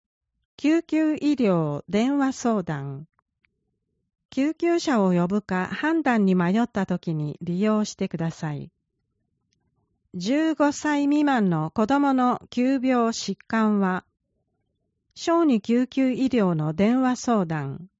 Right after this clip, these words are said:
十九時から翌朝八時。電話、シャープ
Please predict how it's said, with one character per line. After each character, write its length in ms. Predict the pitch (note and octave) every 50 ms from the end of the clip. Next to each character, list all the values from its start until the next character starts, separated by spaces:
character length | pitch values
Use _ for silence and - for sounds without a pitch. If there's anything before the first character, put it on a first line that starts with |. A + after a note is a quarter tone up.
| _ _ _ _ _
十 280 | E3+ E3+ - A#3+ B3+ B3+
九 140 | - - B3
時 140 | A3 A3+ -
か 120 | F#3+ E3
ら 140 | D#3+ D#3 D3+
翌 340 | D#3+ E3 E3 - - A3 G#3+
朝 320 | G3+ G3+ - - F#3+ F#3
八 300 | E3 F3 E3+ - - F#3
時。 220 | D#3 - D3 - - _ _ _ _ _ _ _ _ _ _ _ _ _ _ _ _ _ _ _ _ _ _
電 320 | A3+ A#3+ C4 C4+ C4+ C4
話、 260 | B3+ A#3+ A#3 A3+ - - _ _ _ _ _ _ _ _ _ _ _
シ 220 | - - - E4+
ャ 140 | E4 D4+ C#4+
ー 20 |
プ 340 | - - F3 E3 D#3+ - -